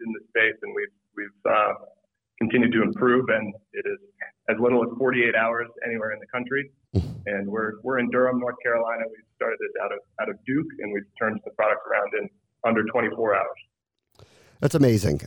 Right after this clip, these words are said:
Speaker 2: Um, can you tell me a little bit about your background and, and how you got into this?
Speaker 1: Yeah, so we are a team of former Duke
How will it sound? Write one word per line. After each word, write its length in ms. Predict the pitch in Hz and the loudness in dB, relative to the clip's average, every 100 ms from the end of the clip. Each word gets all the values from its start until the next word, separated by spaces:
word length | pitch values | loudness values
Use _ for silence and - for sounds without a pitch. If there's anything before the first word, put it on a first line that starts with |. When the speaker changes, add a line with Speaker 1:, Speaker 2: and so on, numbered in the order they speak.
| - | 2
Speaker 2:
Um, 380 | 110 110 110 | 4 6 4
can 180 | - 151 | 4 2
you 60 | 190 | 4
tell 160 | 220 | 4
me 80 | 214 | 6
a 20 | |
little 140 | 190 160 | 6 6
bit 140 | 139 | 6
about 220 | 127 120 | 6 6
your 100 | 101 | 4
background 580 | 95 92 101 113 107 104 | 4 2 2 4 4 6
and, 200 | 87 78 | 4 2
and 200 | 85 82 | 0 0
how 140 | 92 104 | 2 2
you 160 | 95 | 4
got 180 | 90 80 | 4 4
into 240 | 78 76 | 2 2
this? 380 | 65 60 - - - _ _ _ | 0 -2 -4 -10 -16 _ _ _
Speaker 1:
Yeah, 200 | 113 123 - 135 | 2 2 2 2
so 160 | 120 | 2
we 180 | 127 147 | 2 0
are 280 | 135 127 - _ - | 0 -2 -8 _ -10
a 80 | 113 - | -10 -8
team 180 | 151 156 127 | -6 -4 -4
of 60 | |
former 280 | 139 131 110 | -4 -4 -4
Duke 160 | - 139 | -6 -8